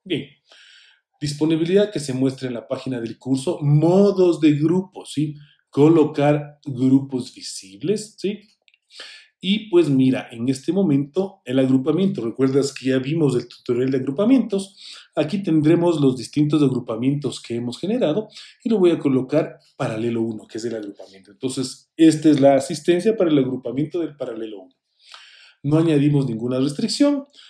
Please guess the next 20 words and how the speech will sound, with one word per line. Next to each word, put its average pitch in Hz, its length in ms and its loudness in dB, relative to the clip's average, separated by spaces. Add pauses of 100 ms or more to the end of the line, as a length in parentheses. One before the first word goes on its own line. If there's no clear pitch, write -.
(260)
Es 147 120 2
muy 170 120 2
importante 151 540 2
aquí 143 160 -2
en 147 80 2
finalizar 139 500 -2
actividad, 139 460 2
rastreo 165 460 0
de 151 80 2
finalización. 139 760 -2 (1600)
Eh, 127 280 -2
mostrar, 135 1300 -2
eh, 135 280 2 (180)
no 208 240 0
indicar 135 560 -2
finalización 117 580 -8
de 113 80 -8
la 110 80 -8
actividad, 214 580 -6 (400)
¿verdad? 226 380 -4